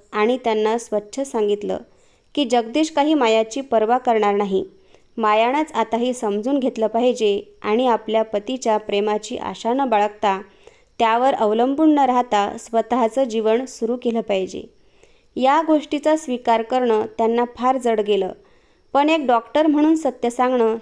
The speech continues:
हे माझं कर्तव्य होतं. मायाचं पुढे काय झालं? मी मायावर खूप वर्ष उपचार केले, कितीतरी तास मार्गदर्शनात घालवले,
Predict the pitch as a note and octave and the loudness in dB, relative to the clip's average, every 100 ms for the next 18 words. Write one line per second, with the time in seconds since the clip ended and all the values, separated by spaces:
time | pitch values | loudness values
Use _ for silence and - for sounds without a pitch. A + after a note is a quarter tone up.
0 | - B3 A#3+ A3 B3+ B3 A3 G#3 A3 B3 | -6 -2 0 0 -2 -2 -4 -2 -2 0
1 | C4 G#3+ G3+ - - _ _ _ _ _ | 0 -2 -4 -8 -10 _ _ _ _ _
2 | - A#3 A#3+ C#4+ D4 E4 D4+ D4+ D4+ C#4+ | -2 0 2 0 0 -2 2 0 2 0
3 | D4 C4+ A#3+ A3 A3+ - _ _ _ _ | 2 0 2 0 -2 -8 _ _ _ _
4 | _ B3+ D4+ D#4 C4 B3+ C4 C#4 C#4+ - | _ 0 4 4 4 4 2 0 -2 -2
5 | D#4 D#4 B3 A3 C4+ A3+ A3 B3 A#3+ A#3 | -2 0 0 0 -2 -2 0 -2 -2 0
6 | G3+ G3 A3 _ _ _ _ B3+ - D4 | 0 0 -4 _ _ _ _ -6 -4 0
7 | D4 D4+ D4+ B3+ B3+ B3+ - B3 G#3 G#3 | 0 0 2 2 2 -4 -8 0 0 2
8 | A#3+ B3 - C4+ C#4 B3 A3+ G3+ F#3 | 0 -2 -2 -2 -2 -2 0 2 0